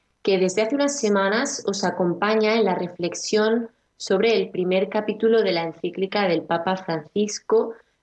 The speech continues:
Laudato Si. Esta tarde hablaremos sobre el cuarto punto de este primer capítulo, que lleva por título El deterioro de la calidad de la vida humana y la degradación social. Este título nos introduce de lleno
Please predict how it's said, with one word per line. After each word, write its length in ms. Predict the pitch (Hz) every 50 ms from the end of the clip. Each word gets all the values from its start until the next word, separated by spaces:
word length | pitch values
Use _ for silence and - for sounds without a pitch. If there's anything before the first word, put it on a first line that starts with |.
| _
Laudato 500 | - 185 175 170 170 180 180 180 175 165
Si. 260 | - - 151 151 - - _ _ _ _ _ _ _ _ _ _ _ _ _ _ _ _ _ _ _
Esta 340 | 226 277 - - 320 302 302
tarde 480 | 269 240 233 226 226 247 294 320 - -
hablaremos 640 | 240 214 180 180 196 196 196 220 240 269 285 277 -
sobre 400 | - 220 202 190 196 190 190 185
el 100 | 185 185
cuarto 340 | 214 214 226 226 262 233
punto 300 | 247 240 240 247 233 247
de 80 | 220 208
este 240 | 208 208 - 202 190
primer 320 | - 196 190 190 185 185
capítulo, 600 | 190 185 175 - 254 269 - 196 175 165 160 160 -
que 140 | - 180
lleva 220 | 170 196 196 220 220
por 260 | 220 220 214 220 220
título 520 | - 240 233 233 - 247 247 269 302 311 - - - _ _ _ _ _ -
El 220 | 202 196 196 180
deterioro 680 | 185 185 185 185 185 180 196 214 233 233 220 185 170 165
de 160 | - - 180
la 160 | 175 175 175 -
calidad 500 | 180 175 170 170 170 196 196 190 - -
de 80 | 170
la 100 | 165 170
vida 240 | 170 196 214 208 190
humana 580 | 175 170 165 165 165 165 170 180 202 - - -
y 120 | - 196 220
la 140 | 240 233 214
degradación 800 | 190 180 180 175 175 170 170 - - - 196 214 220 226 226
social. 720 | 226 226 - - 175 160 - - 175 180 170 160 151 156 151 - _ _ _ _ _ _ _ _ _ _ _ _ _ _ _ _ _ _
Este 380 | 226 247 247 - - 285 285
título 640 | 277 - 233 226 226 226 220 214 214 220 220 226 - -
nos 240 | 196 196 190 -
introduce 760 | 202 196 190 190 190 190 196 226 233 226 - 226 202 190 190
de 180 | 170 185 185 175
lleno 420 | 180 220 233 240 247 269 285 -